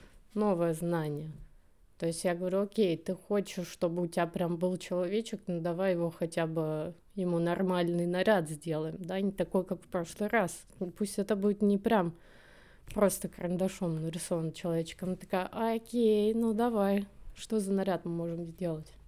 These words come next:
И вот, э, действительно у детей много вот этой экспрессии, потому что их еще много раз не били по рукам, они говорили: «Так нельзя, так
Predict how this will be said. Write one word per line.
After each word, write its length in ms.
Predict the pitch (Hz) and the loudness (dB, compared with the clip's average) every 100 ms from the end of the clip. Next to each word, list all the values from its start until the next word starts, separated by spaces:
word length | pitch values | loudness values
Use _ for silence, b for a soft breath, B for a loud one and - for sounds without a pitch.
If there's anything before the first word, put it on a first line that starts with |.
| b b b b b b b b b b b - - | b b b b b b b b b b b -12 -2
И 220 | 269 277 | 2 2
вот, 260 | 233 277 277 247 | 4 2 2 0
э, 680 | 247 247 247 240 240 240 233 | 2 4 2 0 -2 -4 -4
действительно 640 | 214 226 233 285 294 269 214 | -4 -4 -2 -2 2 2 4
у 40 | |
детей 340 | 196 202 240 | 2 2 4
много 360 | 226 208 208 196 | 6 4 4 2
вот 200 | 175 - | 0 -4
этой 180 | 160 175 | -2 -4
экспрессии, 560 | 170 - 190 240 - | -4 -6 -2 -2 -4
потому 240 | 190 185 185 | -4 -2 -2
что 220 | - 185 | -2 -2
их 480 | 180 - 226 233 233 | -2 -2 -2 0 2
еще 540 | 202 - 196 196 180 185 | 0 2 2 2 2 0
много 320 | 190 190 185 | 0 0 0
раз 360 | 180 185 - | 2 0 0
не 160 | 196 190 | 0 0
били 280 | 175 202 180 | 4 4 4
по 200 | - 165 | 0 -2
рукам, 400 | 156 - 185 185 | -2 -4 -2 -2
они 120 | 175 | -2
говорили: 460 | 170 185 175 170 165 | -2 0 0 -2 -2
«Так 400 | - 202 226 269 | 0 0 4 6
нельзя, 640 | 254 247 226 247 220 208 b b b b b - | 8 8 8 6 6 2 b b b b b -4
так 200 | 240 | -2